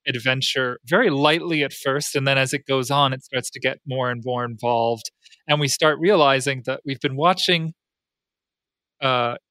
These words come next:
Wakaba as the spider sort of rising up the ranks in the two or three,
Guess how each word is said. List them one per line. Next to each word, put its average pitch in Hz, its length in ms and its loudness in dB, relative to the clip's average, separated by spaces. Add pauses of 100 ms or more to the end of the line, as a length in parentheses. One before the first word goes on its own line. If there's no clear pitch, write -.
Wakaba 135 640 2 (180)
as 131 140 -6
the 120 100 -14
spider 160 720 0 (280)
sort 143 220 -6
of 131 60 -10
rising 185 560 4
up 180 180 2
the 165 100 -2
ranks 165 680 2 (840)
in 151 120 -4
the 135 100 -4 (280)
two 190 200 2
or 170 80 4
three, 165 480 0